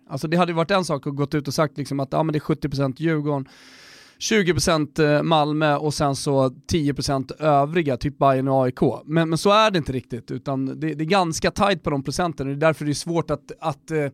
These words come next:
det, det kanske också låter lite som att man har hängslen och livrem, att man inte vågar säga en favorit när man sitter här och pratar om det. Men det är så pass tajt, eh, i, i de här procenten. Men jag säger att Djurgården, Malmö,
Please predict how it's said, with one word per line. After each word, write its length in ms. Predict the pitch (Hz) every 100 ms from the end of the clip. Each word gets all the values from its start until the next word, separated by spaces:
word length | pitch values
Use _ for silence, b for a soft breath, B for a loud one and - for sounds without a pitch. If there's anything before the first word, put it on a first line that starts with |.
| b b b b b b b - - 160 156 147
det, 160 | 170 -
det 140 | 175
kanske 260 | 175 185 196
också 200 | 190 170
låter 240 | 151 139
lite 200 | 143 135
som 140 | 135 139
att 80 | 135
man 140 | 135
har 80 | 131
hängslen 380 | 147 135 143 135
och 80 | 143
livrem, 420 | 147 143 160 135
att 100 | 135
man 100 | 135
inte 100 | 139
vågar 580 | 147 147 139 160 143 120
säga 360 | 151 135 131
en 80 | 123
favorit 480 | 143 135 170 135 -
när 80 | 131
man 80 |
sitter 200 | 123 127
här 80 | 123
och 60 | 117
pratar 280 | 139 127 170
om 140 | 123
det. 80 | 127
Men 120 | 147
det 200 | 190 196
är 60 | 208
så 120 | 139
pass 200 | 139 -
tajt, 540 | 220 117 113 - - -
eh, 80 | 143
i, 520 | 139 127 127 147 135 135
i 160 | 147
de 140 | 139 135
här 80 | 127
procenten. 440 | 139 180 165 147
Men 80 | 147
jag 100 | 147
säger 180 | 156 143
att 120 | 131
Djurgården, 400 | 151 160 147 143
Malmö, 460 | 147 143 156 147